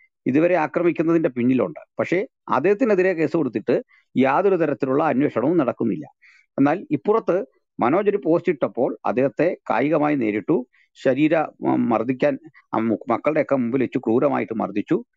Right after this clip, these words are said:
വടിവാൾ കൊണ്ട് വെട്ടാൻ ഒരുമ്പെട്ടു. അവിടുന്നൊക്കെ ഭാഗ്യത്തിന് രക്ഷപ്പെട്ട ആ മനുഷ്യനെതിരെ ഇതാ ഇപ്പോൾ ജാമ്യമില്ലാ കുറ്റം ചുമത്തിക്കൊണ്ട് അദ്ദേഹത്തെ, ഏ, ഏ, ന-, പോലീസ് കൊ-, അറസ്റ്റ് ചെയ്തിരിക്കുന്നു. ഈ ഭീകരാന്തരീക്ഷം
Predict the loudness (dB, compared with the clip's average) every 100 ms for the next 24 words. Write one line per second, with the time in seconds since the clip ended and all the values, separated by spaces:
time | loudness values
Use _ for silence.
0 | _ -4 0 2 2 0 -2 -2 -2 -2
1 | -2 -2 -2 0 0 -2 -4 -6 -6 -2
2 | 0 0 0 -2 -2 -2 -4 -2 -4 -2
3 | -4 -2 -4 -2 -4 -4 -4 -4 -4 0
4 | 0 0 _ _ _ -2 0 0 -2 -4
5 | -4 -2 0 0 0 0 0 0 -2 -4
6 | -2 -4 -6 -6 -4 -4 -6 _ _ -6
7 | -2 0 0 -4 -6 _ _ -4 0 0
8 | 0 0 -2 -6 -2 0 0 -2 0 0
9 | 0 -2 0 -2 -2 -2 -4 -4 -6 -12
10 | -14 -8 -2 0 2 2 2 0 -4 -8
11 | -4 -4